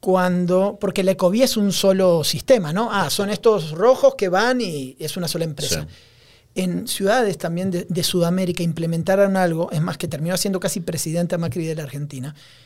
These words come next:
Speaker 1: que es como una ecovía, un poco más, un carril más, pero que todos los camiones van por ahí.
Speaker 2: Sí.
Speaker 1: O sea, no se llama ecovía, es el espacio por donde van todos los camiones. Si yo me tengo que subir al, al camión a ruta uno,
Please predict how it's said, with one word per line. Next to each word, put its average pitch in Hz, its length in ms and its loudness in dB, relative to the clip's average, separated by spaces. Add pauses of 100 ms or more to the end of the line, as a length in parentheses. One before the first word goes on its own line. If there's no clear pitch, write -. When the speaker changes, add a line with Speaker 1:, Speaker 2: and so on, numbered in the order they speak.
(200)
Speaker 1:
que 185 140 -2
es 175 80 -4
como 185 180 0
una 262 120 4
ecovía, 254 420 2 (500)
un 202 140 0
poco 254 240 2
más, 208 300 0 (100)
un 233 120 6
carril 240 280 4
más, 220 320 0 (260)
pero 190 220 2
que 202 100 2
todos 339 420 4
los 285 120 4
camiones 220 360 4
van 247 200 4
por 165 120 2
ahí. 190 200 0 (920)
Speaker 2:
Sí. - 180 -18 (260)
Speaker 1:
O 175 100 -2
sea, 185 120 4
no 190 160 2
se 220 140 2
llama 254 240 4
ecovía, 160 400 0
es 151 140 -6
el 185 100 0
espacio 254 400 0
por 208 140 2
donde 185 200 0
van 196 160 4
todos 202 140 0
los 175 120 0
camiones. 135 420 -4
Si 180 100 -4
yo 247 120 2
me 311 100 0
tengo 277 140 -2
que 262 100 -4
subir 185 260 -2
al, 160 260 -6
al 175 160 -8
camión 190 380 -6
a 175 80 -6
ruta 165 260 0
uno, 294 300 2